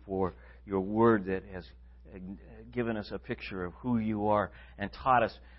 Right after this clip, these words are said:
the holiness of God and the need of a Savior, and the reality that when we, we receive that, we come holy before you because of Christ, our high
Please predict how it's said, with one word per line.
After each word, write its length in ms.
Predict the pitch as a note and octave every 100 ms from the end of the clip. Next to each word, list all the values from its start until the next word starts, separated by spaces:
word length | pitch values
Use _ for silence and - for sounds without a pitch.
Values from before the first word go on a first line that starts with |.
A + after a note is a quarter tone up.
| -
the 60 | F2
holiness 680 | - D3+ D3 C3 A#2+ A2
of 140 | A2 F#2+
God 280 | A#2 B2 A2
and 120 | G2+
the 60 |
need 360 | G2 A2 B2 A#2+
of 100 | G#2
a 80 | F#2+
Savior, 520 | - A2 G#2+ F#2 D#2+ - - - - G#2+
and 220 | G#2+ G#2+
the 100 | G2+
reality 500 | G2+ G#2 G#2 G#2+ G2+
that 160 | F#2+ G2+
when 160 | G2+
we, 180 | G2+ G#2+ - -
we 80 | A2+ G2
receive 640 | F#2+ E2+ - - C3 B2+ F#2
that, 280 | G2+ E2 - - - - - - -
we 100 | G#2
come 580 | - - B2 A#2 G#2 F#2+ - - - - -
holy 560 | - - B2 D3+ C3+ F#2+
before 360 | F#2 - A2
you 160 | A2+ A#2+
because 480 | G2 - A2 G#2+ F#2 A2
of 160 | G2 - - - - -
Christ, 360 | - A2+ G2 F#2 - F2+
our 100 | E2
high 280 | - F#2+